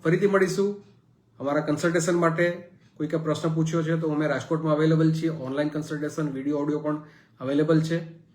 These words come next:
તો આપ અમારો સંપર્ક, હું કેપ્શનમાં નંબર લખીશ, તો એ નંબર ઉપર તમે અમારું કન્સલ્ટેશન પણ, એપોઇન્ટમેન્ટ લઈ શકો છો. તો ફરીથી નવા ટોપિક સાથે મળીશું.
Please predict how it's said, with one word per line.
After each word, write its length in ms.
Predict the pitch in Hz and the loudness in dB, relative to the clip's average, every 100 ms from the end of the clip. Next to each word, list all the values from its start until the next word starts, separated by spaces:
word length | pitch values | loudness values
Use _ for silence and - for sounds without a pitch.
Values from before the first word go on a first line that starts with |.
| _ _ | _ _
તો 60 | 139 | -6
આપ 140 | 135 | -4
અમારો 240 | 135 143 139 | -4 -2 -2
સંપર્ક, 420 | 143 135 156 156 - - _ _ | -4 -2 -2 -2 -6 -20 _ _
હું 160 | 135 131 | -10 -8
કેપ્શનમાં 420 | 131 - 143 139 | -8 -6 -4 -4
નંબર 260 | 135 131 127 | -4 -4 -4
લખીશ, 580 | 127 - 170 - - - _ _ _ - | -4 0 0 0 -8 -16 _ _ _ -12
તો 60 | |
એ 40 | 139 | -6
નંબર 220 | 139 151 | 0 0
ઉપર 180 | 151 143 | 0 -4
તમે 200 | 139 139 | -4 -4
અમારું 560 | 131 135 131 127 - | -4 -4 -6 -8 -14
કન્સલ્ટેશન 520 | - 123 131 127 135 | -10 -8 -6 -8 -8
પણ, 240 | 127 127 117 - _ _ _ _ _ - | -8 -8 -10 -18 _ _ _ _ _ -18
એપોઇન્ટમેન્ટ 400 | 127 139 127 123 | -10 -8 -6 -6
લઈ 140 | 110 127 | -4 -2
શકો 280 | 139 160 170 | -2 -2 -4
છો. 340 | 185 190 - _ _ _ _ _ | -4 -8 -18 _ _ _ _ _
તો 80 | - | -4
ફરીથી 640 | 160 196 208 208 208 202 - _ _ - | 4 6 6 2 -2 -10 -16 _ _ -8
નવા 500 | 143 151 165 160 - - | 0 4 4 2 -4 -6
ટોપિક 260 | 139 151 160 | -4 -2 0
સાથે 240 | 156 160 | 0 0
મળીશું. 680 | 151 139 160 160 175 - - | 0 4 4 4 -2 -4 -20